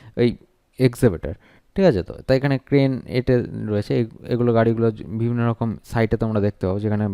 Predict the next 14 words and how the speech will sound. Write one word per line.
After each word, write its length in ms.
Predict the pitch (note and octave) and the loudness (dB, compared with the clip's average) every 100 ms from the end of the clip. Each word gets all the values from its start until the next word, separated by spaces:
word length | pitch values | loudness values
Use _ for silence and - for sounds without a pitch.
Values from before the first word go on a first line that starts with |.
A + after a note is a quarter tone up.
| F2+ - - | -6 -14 -6
বড় 160 | A2 A2 | -2 0
বড় 200 | G#2+ G#2+ | 0 -2
মাল 260 | G#2+ G#2 G2+ | -2 -2 -2
সরানো 480 | - A2 G#2+ G#2 G#2 | -4 -4 -4 -2 -2
বা, 200 | G2+ G2 | 0 -2
উম, 420 | F#2 - G#2+ G2+ | -4 -8 -8 -8
উম, 380 | F#2+ G2 F#2 F#2+ | -6 -6 -6 -4
রাস্তা 320 | F#2+ G#2+ A2+ | -4 -4 -6
সমান 320 | - A2+ G#2+ | -4 -2 -2
করা, 260 | G#2 G#2 G2+ - - - _ | -2 -2 -2 -6 -20 -20 _
এইসব 260 | - C3 B2 | 0 2 4
গাড়িগুলো 280 | B2 B2+ D#3 | 4 2 0
দেখতে 260 | G#2 - - | -2 -2 -2
পাও। 140 | - | -2